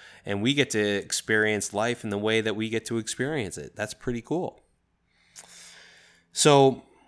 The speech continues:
what I've discovered is that you can't really find yourself, but you can create yourself.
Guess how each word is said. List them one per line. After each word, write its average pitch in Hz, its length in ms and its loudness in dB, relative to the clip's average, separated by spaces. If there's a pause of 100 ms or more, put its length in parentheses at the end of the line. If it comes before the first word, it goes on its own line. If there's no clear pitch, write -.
(100)
what 156 120 4
I've 185 160 6
discovered 101 680 2 (280)
is 107 200 -6
that 110 340 4 (800)
you 123 120 -10
can't 156 380 0
really 123 380 2
find 110 440 -2
yourself, 90 600 -6 (320)
but 107 140 -4
you 110 160 -4
can 117 460 -4
create 143 400 -4
yourself. 85 560 -12